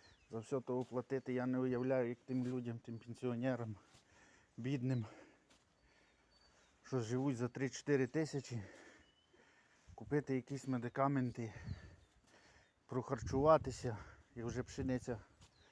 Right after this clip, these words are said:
зерно вже по дев'ять гривнів на базарі, соответственно, і хліб вже знов підніметься в ціні. Як вони, бідаки, виживають, то оце таке справжнє виживання в нашій державі. Машина дров, то я...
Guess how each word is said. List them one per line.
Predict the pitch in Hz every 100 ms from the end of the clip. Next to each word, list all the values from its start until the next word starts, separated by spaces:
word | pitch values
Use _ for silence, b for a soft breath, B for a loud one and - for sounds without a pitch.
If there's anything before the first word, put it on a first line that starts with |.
| B B -
зерно | 107 131 135 117
вже | 113
по | 107
дев'ять | 120 120 120 117
гривнів | 120 120 117
на | 117 117
базарі, | 117 113 120 110
соответственно, | 110 120 110 135 127 127 127
і | 127
хліб | - 135 123
вже | 120
знов | 117 123 120
підніметься | 117 110 117 113 - 113
в |
ціні. | - 113 110 101 - B B B B B B -
Як | 127 143
вони, | 143
бідаки, | 127 131 135 127 139
виживають, | 135 123 139 131 110 -
то | 123 117 - B B B B B _ B B B B B B B -
оце | 98 143
таке | 143 135
справжнє | 131 131 127 117 120
виживання | 117 113 123 113 113
в |
нашій | 117 110 107
державі. | 113 110 110 113 107 104 B B B B B _ B B B B B B B B -
Машина | 117 127 143 139
дров, | 135 160 123
то | 123
я... | 123 110